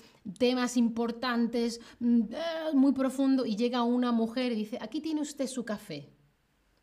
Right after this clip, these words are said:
Si quito a esta chica y pongo una lámpara, no pasa nada, ¿no? ¿Mm? <laughs> Pues claro, el problema es, eh, pues, bueno, ya sabéis cuál es el problema. A ver si sabéis qué películas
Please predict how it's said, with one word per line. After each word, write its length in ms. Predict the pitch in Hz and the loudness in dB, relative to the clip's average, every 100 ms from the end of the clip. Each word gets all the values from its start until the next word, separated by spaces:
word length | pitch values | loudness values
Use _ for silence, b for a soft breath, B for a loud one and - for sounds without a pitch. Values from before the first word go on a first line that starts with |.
| _ _ | _ _
Si 180 | - 208 | -12 -10
quito 240 | 190 208 | -8 -6
a 20 | |
esta 240 | 196 202 190 | -6 -6 -6
chica 360 | - 302 190 | -2 -2 -2
y 60 | 165 | -6
pongo 260 | 165 175 | -6 -6
una 100 | 190 | -4
lámpara, 420 | 190 196 202 247 254 | -4 -4 -2 0 0
no 160 | 202 | 0
pasa 280 | 190 165 156 | -4 -8 -6
nada, 360 | 170 302 226 160 | -4 -2 -4 -4
¿no? 320 | 175 285 - _ - | -4 -6 -10 _ -12
¿Mm? 240 | 160 220 - - - | -4 -4 -4 -12 -12
<laughs> 800 | 185 - - 240 247 - - - _ | -10 -8 -2 -2 -2 -4 -18 -20 _
Pues 240 | - 226 - | -4 -4 -4
claro, 260 | 185 - | -8 -10
el 120 | 165 | -10
problema 440 | 156 175 185 220 208 | -8 -4 -2 -2 0
es, 220 | 240 233 | -2 -2
eh, 480 | - 175 165 147 127 - | -8 -10 -8 -10 -12 -18
pues, 380 | - 143 - - | -16 -14 -12 -14
bueno, 200 | - 131 | -14 -14
ya 180 | 175 185 | -8 -8
sabéis 320 | - 151 151 | -8 -12 -12
cuál 160 | - 156 | -12 -14
es 100 | - | -12
el 80 | - | -14
problema. 320 | - - - - B B - | -16 -20 -20 -20 B B -4
A 100 | 285 | 0
ver 340 | 392 392 330 - | 0 -2 -6 -10
si 260 | - 285 | -4 -2
sabéis 580 | - 233 233 294 320 - | -2 -2 -2 -2 -4 -8
qué 180 | - 277 | -6 -2
películas 600 | 269 254 262 269 277 | 0 0 -2 -4 -4